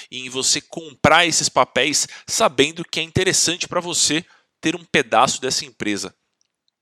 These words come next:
Recomendo muitíssimo os cursos que estão disponíveis na B três, que é a Bolsa de Valores do Brasil, né, da, de São Paulo.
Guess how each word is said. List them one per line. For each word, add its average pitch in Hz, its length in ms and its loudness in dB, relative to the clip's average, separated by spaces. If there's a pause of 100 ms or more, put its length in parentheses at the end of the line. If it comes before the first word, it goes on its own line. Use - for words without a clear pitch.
(260)
Recomendo 143 560 -6
muitíssimo 156 800 -6 (380)
os - 200 0
cursos 143 420 -6
que - 100 -8
estão 131 180 -10
disponíveis 135 760 -8
na 127 200 -2
B 135 200 -4
três, - 720 -2 (380)
que 127 100 -4
é 127 40 2
a 131 80 2
Bolsa 131 260 -6
de 131 60 -14
Valores 120 340 -6
do 117 80 -18
Brasil, 113 480 -4
né, 107 140 -8
da, 98 360 -8
de - 80 -10
São 104 160 -6
Paulo. 110 320 2